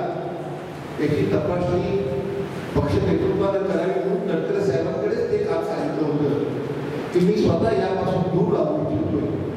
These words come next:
त्याचं दुःख काय मला ठाऊक आहे आणि म्हणून मी त्यापासून दूर होतो. ही बैठक दोन तारखेला झाली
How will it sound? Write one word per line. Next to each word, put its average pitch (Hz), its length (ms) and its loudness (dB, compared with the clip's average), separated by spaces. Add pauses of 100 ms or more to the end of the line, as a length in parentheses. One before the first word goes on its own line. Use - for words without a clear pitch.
(3500)
त्याचं 190 300 2
दुःख 208 280 2
काय 240 240 -2
मला 214 220 0
ठाऊक 165 280 0
आहे - 160 -2 (640)
आणि 175 160 0
म्हणून 196 180 4
मी - 160 4
त्यापासून 196 400 0 (100)
दूर 160 100 6
होतो. 165 240 2 (3000)
ही 165 120 4
बैठक 165 280 2
दोन 180 240 2
तारखेला 185 400 2
झाली 185 200 0